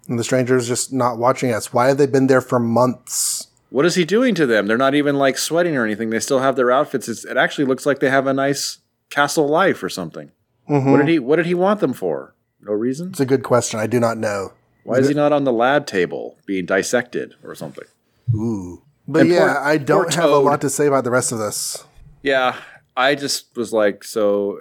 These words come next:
Speaker 2: disappointed by the promise that that last one gave me. Uh, but oh well. Magneto's back, everybody.
Speaker 1: It does say a new type of foe, a new type of story, and a new type of action next issue.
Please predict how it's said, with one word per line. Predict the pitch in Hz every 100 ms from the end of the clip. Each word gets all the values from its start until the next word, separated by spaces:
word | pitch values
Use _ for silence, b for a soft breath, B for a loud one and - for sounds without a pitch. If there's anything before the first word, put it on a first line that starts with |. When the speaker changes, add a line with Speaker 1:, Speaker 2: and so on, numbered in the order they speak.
| -
Speaker 2:
disappointed | 110 92 101 101 98 90
by | 92
the | 85 -
promise | - 98 92 82
that | 95 -
that | 87
last | 85 87 -
one | 90 85
gave | 85 80
me. | 85 95 - -
Uh, | 92 87 85 82 - _ _ -
but | 127
oh | 165 123
well. | 87 87 - _ _ _
Magneto's | 92 95 113 120 -
back, | 120 120
everybody. | 110 87 95 104 - _ _ _ -
Speaker 1:
It | 151 120
does | 202 214 -
say | 208 185
a | 147
new | 131 135 160 175
type | - 156
of | 147 127
foe, | - 131 127
a | 123
new | 120 120 135
type | 139 135 127
of | 113
story, | - 131 123
and | 120
a | 117
new | 113 127
type | 131 127 117
of | 113
action | 113 120 - 110 107 107
next | 113 - -
issue. | 113 110 - 135 143